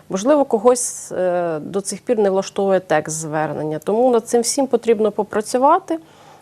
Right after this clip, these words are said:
і пробувати в черговий раз досягнути домовленості, порозуміння з колегами-депутатами, щоб дане звернення було підтримане і направлене до Верховної Ради.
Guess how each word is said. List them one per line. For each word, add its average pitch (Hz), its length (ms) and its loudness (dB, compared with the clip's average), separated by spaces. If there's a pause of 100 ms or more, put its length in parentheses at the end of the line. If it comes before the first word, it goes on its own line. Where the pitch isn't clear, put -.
(200)
і 220 340 0
пробувати 214 480 2
в 190 60 -10
черговий 240 580 2
раз 208 340 0
досягнути 202 640 -4
домовленості, 214 920 2
порозуміння 196 800 2
з - 80 -6
колегами-депутатами, 185 1120 0
щоб 180 200 -6 (760)
дане 185 300 4
звернення 196 400 0
було 208 240 0
підтримане 247 640 2
і 226 60 0
направлене 190 600 2
до 175 140 -4
Верховної 175 580 -2
Ради. - 320 -8